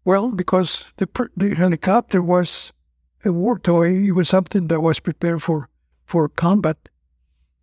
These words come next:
They, uh, they, it was not a comfortable plane. And the president objected to a lot of things. I was taking notes,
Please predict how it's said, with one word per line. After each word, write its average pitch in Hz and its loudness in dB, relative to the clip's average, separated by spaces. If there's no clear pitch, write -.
They, 175 2
uh, 156 0
they, - -6
it 185 0
was 180 -2
not 180 2
a 170 -14
comfortable 170 -2
plane. 190 -2
And 160 0
the 147 -4
president 160 0
objected 147 -2
to - -4
a - -2
lot 143 0
of 160 -2
things. - -2
I - -10
was 151 -2
taking 170 0
notes, 170 -2